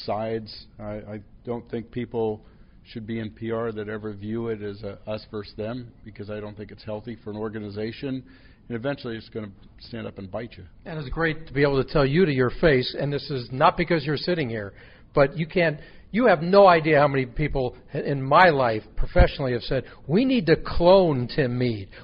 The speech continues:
Speaker 2: We need more of his type." And it's the truth, because it's not the norm, and it should be.
Speaker 1: Well, I appreciate it.
Speaker 2: It's
Speaker 1: All
Speaker 2: not an
Speaker 1: this
Speaker 2: easy job. We know your
Speaker 1: I
Speaker 2: job's
Speaker 1: know,
Speaker 2: not
Speaker 1: but,
Speaker 2: easy.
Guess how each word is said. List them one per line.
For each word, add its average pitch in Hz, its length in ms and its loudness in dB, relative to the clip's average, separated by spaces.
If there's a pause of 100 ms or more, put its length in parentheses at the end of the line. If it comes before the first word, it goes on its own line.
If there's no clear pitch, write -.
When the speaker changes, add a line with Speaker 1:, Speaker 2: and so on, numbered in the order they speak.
Speaker 2:
We 160 100 2
need 180 260 2
more 175 300 6
of 151 80 2
his 156 280 -2
type." 202 280 0 (140)
And 135 200 -4
it's 160 340 -4
the 180 100 -2
truth, 240 320 -6
because 143 380 -4 (520)
it's - 240 -8
not 180 260 0
the 156 80 -2
norm, 117 320 -2 (300)
and 139 120 -4
it 120 60 -8
should 160 240 -2
be. - 220 -12 (680)
Speaker 1:
Well, 120 240 -4 (680)
I 127 120 0
appreciate 107 500 -4
it. 110 140 -4 (340)
Speaker 2:
It's - 80 -8
Speaker 1:
All 131 80 4
Speaker 2:
not 165 140 6
an 208 80 6
Speaker 1:
this 202 80 6
Speaker 2:
easy 165 200 0
job. 131 300 4
We 151 120 8
know 180 160 6
your 143 160 2
Speaker 1:
I 135 80 2
Speaker 2:
job's 123 120 2
Speaker 1:
know, 107 140 0
Speaker 2:
not 104 60 -2
Speaker 1:
but, 123 140 -4
Speaker 2:
easy. - 120 -16